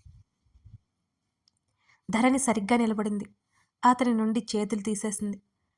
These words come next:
ఆమె కళ్ళు నేలను చూస్తున్నాయి. ఆమె ముఖంలో మారే ఎక్స్‌ప్రెషన్స్‌ని తీక్షణంగా గమనిస్తున్నాడతను. "ఇప్పటినుంచి మీకు దగ్గరగానే ఉంటాను, మీకు కోపం తెప్పించను"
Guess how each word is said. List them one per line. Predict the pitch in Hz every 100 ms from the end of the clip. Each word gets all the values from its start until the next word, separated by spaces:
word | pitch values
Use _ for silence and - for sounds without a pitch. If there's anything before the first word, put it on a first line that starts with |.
| _ -
ఆమె | 247 247
కళ్ళు | 240 220 214 220
నేలను | 220 202 208 220 220
చూస్తున్నాయి. | 214 208 208 - _ _ _ _ -
ఆమె | 247 240
ముఖంలో | 214 208 247 262
మారే | 247 233 220 -
ఎక్స్‌ప్రెషన్స్‌ని | 190 - - 214 208 - 214 208 _ _ _ _ _ -
తీక్షణంగా | 294 320 - 240 214
గమనిస్తున్నాడతను. | 202 185 196 220 226 208 202 196 196 - _ _ _ _ _ _ _ _
"ఇప్పటినుంచి | 349 339 320 302 302 320 320 - -
మీకు | 208
దగ్గరగానే | 208 202 180 214 226 226
ఉంటాను, | 214 208 202 - _ _ -
మీకు | 214 196 202
కోపం | 196 190 214
తెప్పించను" | 202 208 214 196 196